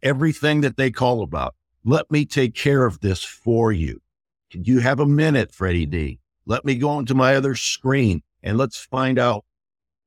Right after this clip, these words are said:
where your vitamins are. And if not, we're gonna, we're gonna take care of it." So I have the ability to take a dissatisfied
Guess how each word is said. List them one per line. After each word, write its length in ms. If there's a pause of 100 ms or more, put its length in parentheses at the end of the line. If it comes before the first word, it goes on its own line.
(160)
where 140
your 120
vitamins 480
are. 260 (520)
And 120
if 160
not, 280
we're 160
gonna, 140
we're 140
gonna 160
take 220
care 220
of 80
it." 120
So 320 (800)
I 160
have 260
the 60
ability 460
to 160
take 440 (120)
a 400 (380)
dissatisfied 1160